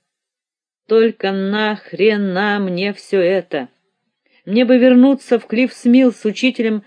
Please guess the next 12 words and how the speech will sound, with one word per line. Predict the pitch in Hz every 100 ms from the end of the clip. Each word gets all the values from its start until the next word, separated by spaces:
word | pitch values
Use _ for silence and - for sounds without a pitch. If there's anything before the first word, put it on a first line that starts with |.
| _
старших | _ - 240 233 - -
классов | - 233 240 - 151 _ _ -
и | 262
жить | 226 294 269
себе | - 233 190
в | 175
своей | - 202 220 233
норке | 208 196 214 190 170 135 _ _ _ _ -
и | 175
приберечь | 170 156 160 170 269 269
свои | - 254 254
озарения | 240 214 196 190 208 214 196 185